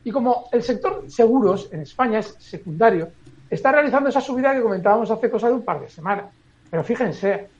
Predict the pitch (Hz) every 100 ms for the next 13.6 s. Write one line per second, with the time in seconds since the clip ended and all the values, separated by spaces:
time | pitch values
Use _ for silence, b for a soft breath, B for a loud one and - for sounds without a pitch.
0 | _ _ 208 214 180 143 135 - 220 165
1 | - - - - - _ - - 262 -
2 | - 233 339 403 403 - 269 262 - 262
3 | 226 277 302 262 254 196 226 233 233 208
4 | - 170 - 160 185 262 220 175 165 233
5 | 220 180 170 170 190 196 - - - 147
6 | 196 202 160 - b b b - 196 226
7 | 302 320 294 285 277 277 254 254 247 226
8 | 233 - 226 247 247 269 180 - - -
9 | - 175 160 214 240 240 247 247 240 277
10 | - 208 190 185 214 208 - - _ -
11 | - - - - 208 185 202 190 170 -
12 | 160 208 202 170 175 208 202 165 - 156
13 | 147 147 - 139 175 131